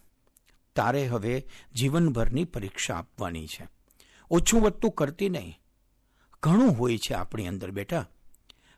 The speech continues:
પાંચને શું, પચાસને આપ્યા પછી પણ વધે ને એટલું. જે આપે તે ભરપૂર આપજે.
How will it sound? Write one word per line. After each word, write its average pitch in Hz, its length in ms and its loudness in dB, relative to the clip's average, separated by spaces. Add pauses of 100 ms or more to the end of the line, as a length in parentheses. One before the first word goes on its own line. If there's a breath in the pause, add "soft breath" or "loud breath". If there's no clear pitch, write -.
(120)
પાંચને 156 440 4
શું, 185 420 0 (440)
પચાસને 139 680 0
આપ્યા 120 420 0
પછી 123 400 -2
પણ 127 220 -4
વધે 117 360 0
ને 175 180 0 (240 soft breath)
એટલું. 104 400 -8 (840)
જે 120 220 -2
આપે 110 540 0 (1080)
તે 131 120 0
ભરપૂર 113 480 -2
આપજે. 87 380 -12